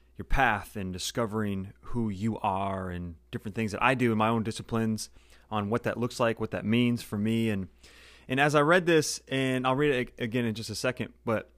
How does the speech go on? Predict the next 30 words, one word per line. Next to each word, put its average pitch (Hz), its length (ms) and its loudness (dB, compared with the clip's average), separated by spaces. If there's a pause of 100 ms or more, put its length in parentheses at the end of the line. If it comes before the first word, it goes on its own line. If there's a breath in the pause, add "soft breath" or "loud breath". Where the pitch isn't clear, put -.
(100)
it, 120 180 -4
it 113 180 -6
honestly 139 360 -2
kind 131 180 -2
of, 117 160 -4
like, 107 260 -2
challenged 127 380 -2
me 131 80 0
in, 117 140 -2
in, 110 240 -4
in 110 100 -4
a 107 80 0
way 110 320 0
where, 101 480 -4 (400 soft breath)
um, 95 540 -4 (580)
I'm 113 80 -4
finding 123 460 2
a 110 40 0
little 113 220 0
bit 110 220 2
in 107 120 -6
my 101 120 -2
own 107 160 -2
life 101 420 -6 (220)
some - 180 -12
struggle 113 540 0
within 95 640 -2 (280)
this - 560 -6 (560 soft breath)
idea 104 500 2
of, 92 600 -6